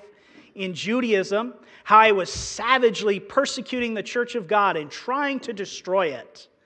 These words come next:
I was advancing in Judaism beyond many of my contemporaries in my nation and was extremely zealous for the traditions of my ancestors."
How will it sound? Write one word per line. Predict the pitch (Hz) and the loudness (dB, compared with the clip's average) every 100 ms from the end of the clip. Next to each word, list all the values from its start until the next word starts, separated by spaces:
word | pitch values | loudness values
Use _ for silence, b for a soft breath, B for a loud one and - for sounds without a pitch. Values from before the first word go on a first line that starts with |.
| B B B B | B B B B
I | 185 233 202 160 | 8 8 8 4
was | 160 170 | 0 -2
advancing | 170 139 180 311 - 226 175 | -4 -4 -4 -4 -2 -4 -4
in | 156 | -6
Judaism | 180 165 156 151 156 | -4 -4 -4 -4 -6
beyond | 151 214 277 254 220 | 0 6 6 4 2
many | 254 381 349 | 0 0 4
of | 214 202 | 2 4
my | 185 175 | 2 2
contemporaries | 185 165 226 - 233 175 165 175 | -4 -6 -6 0 2 2 0 -4
in | 160 | -8
my | 147 | -8
nation | 143 143 - 233 262 B B B B | -8 -10 -6 -6 -6 B B B B
and | 233 262 | -2 2
was | 240 240 | 2 0
extremely | 240 - - 220 254 320 330 294 277 | -4 -6 -8 -6 -4 -4 -4 -2 -4
zealous | 185 226 247 208 170 | -2 0 2 2 -2
for | - 180 | -6 -8
the | 160 | -8
traditions | - 165 147 240 - 233 220 208 - B B B | -8 -10 -2 -2 -2 -6 -6 -12 -16 B B B
of | 170 175 | -12 -8
my | 175 170 160 | -8 -10 -12
ancestors." | 165 160 - 135 - - 123 110 - - | -12 -12 -12 -12 -12 -14 -16 -18 -18 -20